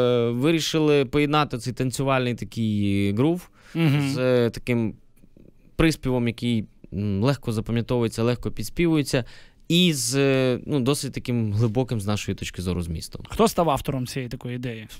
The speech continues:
Speaker 1: М, всі разом.
Speaker 2: Всі разом?
Speaker 1: Да, всі разом обговорювали. Фінальну, якби, ідею втілити саме зомбі-апокаліпсис в кліпі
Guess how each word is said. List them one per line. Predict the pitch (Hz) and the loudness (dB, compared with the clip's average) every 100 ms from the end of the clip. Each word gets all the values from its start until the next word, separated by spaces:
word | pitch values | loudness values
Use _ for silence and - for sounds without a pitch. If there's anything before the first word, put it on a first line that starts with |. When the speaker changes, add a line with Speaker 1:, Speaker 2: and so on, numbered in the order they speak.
| 269 | -10
Speaker 1:
М, | 262 247 247 | -6 -4 -4
всі | 202 - 214 | -2 0 2
разом. | 190 175 143 | 2 2 2
Speaker 2:
Всі | 127 202 | 2 2
разом? | 175 135 | 2 0
Speaker 1:
Да, | 143 127 | 0 -2
всі | - 170 | 0 -2
разом | 160 170 | 2 2
обговорювали. | 156 139 165 208 185 160 143 - - | 2 2 2 4 4 4 2 -2 -4
Фінальну, | - 175 190 196 175 165 | 0 4 6 4 2 0
якби, | 147 156 | 2 0
ідею | 151 147 151 143 | 2 4 6 4
втілити | - 151 143 139 | 2 2 2 0
саме | 135 139 135 123 - - | -2 0 0 -2 -4 -6
зомбі-апокаліпсис | 113 135 131 127 123 127 135 127 123 - 117 | 0 2 2 2 0 -2 0 0 -2 -6 -8
в | - | -2
кліпі | 143 143 135 | 0 2 0